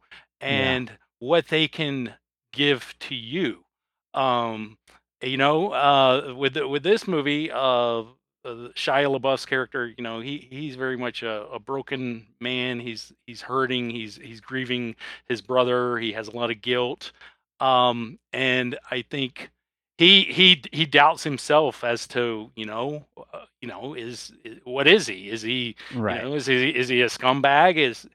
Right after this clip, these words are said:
Speaker 2: you know, he doesn't know, "A-, am I a good guy? Am I a bad guy?" And,
Speaker 1: Yeah.
Speaker 2: uh, through, through, uh, this relationship, you know, uh, he, he just, you know, i-, i-, i-, it's like love for him,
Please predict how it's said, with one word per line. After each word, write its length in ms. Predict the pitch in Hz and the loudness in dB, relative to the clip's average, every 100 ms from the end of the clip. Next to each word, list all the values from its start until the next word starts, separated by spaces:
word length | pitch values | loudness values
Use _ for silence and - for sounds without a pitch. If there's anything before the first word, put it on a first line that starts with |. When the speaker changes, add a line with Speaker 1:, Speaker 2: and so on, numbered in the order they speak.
| _ | _
Speaker 2:
you 80 | 120 | -8
know, 100 | 127 | -4
he 120 | 156 | 4
doesn't 280 | 160 151 123 | 6 6 2
know, 380 | 135 190 143 110 | 4 6 4 2
"A-, 260 | 127 123 | -2 -2
am 100 | 127 | 2
I 100 | 127 | 4
a 60 | 123 | 4
good 200 | 131 131 | 2 0
guy? 200 | 139 143 | 2 2
Am 120 | 135 | 2
I 100 | 135 | 0
a 40 | 131 | 0
bad 280 | 131 165 123 | 0 0 -2
guy?" 300 | 98 98 - - - - - | -8 -10 -14 -16 -16 -14 -6
And, 220 | 127 123 | -2 0
Speaker 1:
Yeah. 140 | 123 | 4
Speaker 2:
uh, 240 | 120 117 117 | 4 4 0
through, 640 | - 139 156 147 139 131 _ _ _ _ _ | -4 2 6 6 2 -2 _ _ _ _ _
through, 500 | - 135 139 139 135 127 | -14 -6 -2 -2 0 2
uh, 540 | 123 120 113 127 123 - 123 | 2 0 -2 -4 -10 -16 -10
this 380 | 123 120 - - | -8 -8 -12 -8
relationship, 920 | 120 120 135 160 127 - 117 113 - _ 117 | -4 0 0 0 -2 -2 0 -2 -4 _ -14
you 140 | 113 | -12
know, 360 | 107 131 156 - | -8 -8 -8 -8
uh, 480 | 131 117 113 110 - | -4 -4 -4 -8 -12
he, 460 | 127 117 117 123 _ | -14 -12 -12 -14 _
he 140 | 120 120 | -16 -10
just, 480 | 110 123 - - - _ _ _ _ _ _ _ - | -2 -2 -2 -8 -14 _ _ _ _ _ _ _ -8
you 80 | 131 | -4
know, 340 | 110 147 175 110 | -2 -2 -4 -2
i-, 60 | |
i-, 320 | 135 135 127 131 143 | -2 0 0 2 0
i-, 80 | 131 | 2
it's 200 | 135 131 | 0 4
like 200 | 147 135 | 2 6
love 360 | 147 160 151 | 10 10 8
for 320 | - 160 143 123 | 2 2 2 4
him, 500 | 180 151 110 123 | 4 4 2 -4